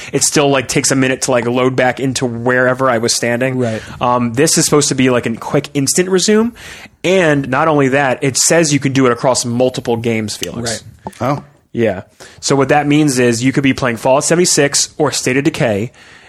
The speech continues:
Speaker 1: and someone on your stream goes, "Yo, I'm hopping on State of Decay now," and you're playing Fallout,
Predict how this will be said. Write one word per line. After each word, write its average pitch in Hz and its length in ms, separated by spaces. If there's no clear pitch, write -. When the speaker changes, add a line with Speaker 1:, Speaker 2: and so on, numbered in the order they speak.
Speaker 1:
and 123 260
someone 151 260
on 160 100
your 151 100
stream 147 280
goes, 131 260
"Yo, 139 220
I'm 120 120
hopping 131 280
on 117 100
State 120 200
of 110 80
Decay 170 300
now," 120 220
and 117 80
you're 117 100
playing 117 260
Fallout, 131 560